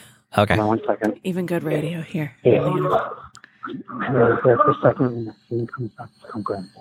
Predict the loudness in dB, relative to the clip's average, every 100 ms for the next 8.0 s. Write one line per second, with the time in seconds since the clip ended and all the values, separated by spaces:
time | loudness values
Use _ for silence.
0 | -18 -20 _ _ -20 0 2 2 0 -2
1 | 0 0 2 0 0 0 -4 -20 _ -2
2 | 0 4 6 6 2 -6 -10 -10 -8 -12
3 | -2 4 6 8 6 2 0 -2 -4 -4
4 | -6 -10 -20 _ _ -2 2 6 6 4
5 | -2 4 4 2 -2 2 4 4 4 4
6 | 6 6 8 8 6 4 2 -2 -6 -16
7 | -14 -6 0 2 4 4 2 2 -2 -6